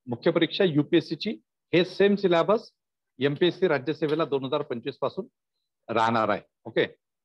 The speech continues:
मग याच्यामध्ये काय काय आहे, याच्यामध्ये बघा, दिसतंय सगळ्यांना? बघा, याच्यामध्ये qualifying दोन मार्क्स, दोन papers qualifying आहेत,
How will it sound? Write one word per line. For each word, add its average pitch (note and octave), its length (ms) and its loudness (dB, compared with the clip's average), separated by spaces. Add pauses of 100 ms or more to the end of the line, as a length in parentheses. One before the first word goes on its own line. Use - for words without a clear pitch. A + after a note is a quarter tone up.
मग A#2+ 80 -2
याच्यामध्ये E3 380 0
काय D#3 240 -2
काय E3+ 220 -2
आहे, E3 140 -2 (680)
याच्यामध्ये C#3+ 380 -4
बघा, D3 220 0
दिसतंय D3+ 340 -4
सगळ्यांना? F3+ 400 -4 (2750)
बघा, G#2 220 -2 (140)
याच्यामध्ये E3 360 0
qualifying D#3 500 0
दोन D3 200 2
मार्क्स, C#3 300 -4 (140)
दोन D#3 220 0
papers D#3+ 280 0
qualifying D3 500 -2
आहेत, C#3+ 200 -2